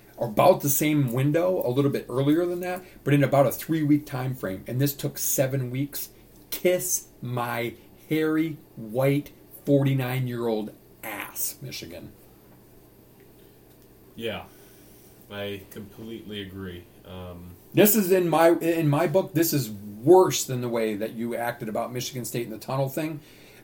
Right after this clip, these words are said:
Speaker 1: only because the way you acted about that makes it even worse. That was like, we went in there with a machine gun and started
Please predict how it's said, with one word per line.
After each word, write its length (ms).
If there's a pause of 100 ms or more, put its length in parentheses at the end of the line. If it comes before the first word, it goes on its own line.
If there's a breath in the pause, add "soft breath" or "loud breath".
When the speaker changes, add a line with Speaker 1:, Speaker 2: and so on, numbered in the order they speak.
(200)
Speaker 1:
only 340
because 540
the 80
way 220
you 280
acted 380
about 260
that 340 (200 loud breath)
makes 340
it 100
even 300
worse. 380 (280 loud breath)
That 240
was 160
like, 260 (160)
we 200
went 260
in 80
there 100
with 160
a 60
machine 520
gun 140
and 100
started 300